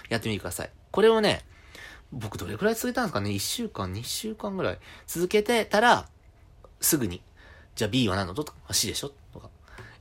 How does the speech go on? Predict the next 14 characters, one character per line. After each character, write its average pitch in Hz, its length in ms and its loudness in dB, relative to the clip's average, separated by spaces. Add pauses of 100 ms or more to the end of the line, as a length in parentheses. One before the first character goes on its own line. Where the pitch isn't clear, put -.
エ 107 120 2
っ 107 60 -6
て - 140 -12
何 110 160 0
の 98 100 0
音？ 135 200 -2 (340)
と - 80 -10
か - 140 -4
言 104 120 0
わ 120 120 6
れ 127 40 0
た 127 60 -8
時 127 200 -6
に、 165 260 -4